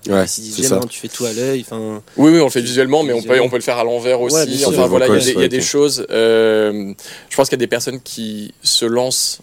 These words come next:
Speaker 3: dans le, dans le métier de D J ou juste en passion,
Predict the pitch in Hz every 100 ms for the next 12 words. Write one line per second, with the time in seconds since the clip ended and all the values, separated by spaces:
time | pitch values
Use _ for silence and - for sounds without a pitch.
0 | - 107 107 101 95 95 92 90 92 87
1 | 87 90 - - - - - 98 92 92
2 | 101 92 92 92 98 104 104 95 - 92
3 | 95 101 - 120